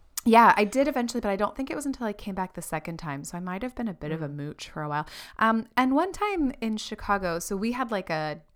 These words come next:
Speaker 1: um, like, an office in the back off of the kitchen in the back of the apartment, um, with a futon. Um, and we always invited, like, guests, but, you know, it folded out into a bed and it was fine. We always invited people to stay over.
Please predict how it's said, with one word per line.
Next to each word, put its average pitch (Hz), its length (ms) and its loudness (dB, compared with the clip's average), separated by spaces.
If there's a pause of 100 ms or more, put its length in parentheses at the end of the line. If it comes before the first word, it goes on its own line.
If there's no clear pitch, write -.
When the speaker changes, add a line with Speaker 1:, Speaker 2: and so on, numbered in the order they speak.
(340)
Speaker 1:
um, 160 500 -6 (200)
like, 175 140 -4
an 160 160 -6
office 160 520 -2
in 165 160 -8
the 160 60 -8
back 151 340 2
off 147 180 -2
of 156 160 -8
the 156 80 -10
kitchen 220 420 -8
in 233 120 -6
the 175 40 -10
back 160 200 -6
of 170 60 -12
the 160 80 -6
apartment, 156 560 -8 (440)
um, 160 320 -2
with 170 320 -8 (140)
a 160 520 -4
futon. 285 640 -2 (520)
Um, 170 280 0
and 202 80 -2
we 220 140 2
always 160 420 0
invited, 143 480 -4
like, 147 180 -6
guests, - 360 -2
but, 214 160 0
you 233 100 2
know, 135 140 0
it 165 160 -2
folded 160 340 -2
out 135 140 0
into 160 180 -8
a 139 80 -4
bed 139 320 -2
and 147 80 -8
it 143 80 -8
was - 140 -10
fine. 143 260 -4
We 151 120 -8
always 156 280 -6
invited 151 460 -8
people 156 300 -10
to 156 100 -10
stay 151 280 -6
over. 143 400 -4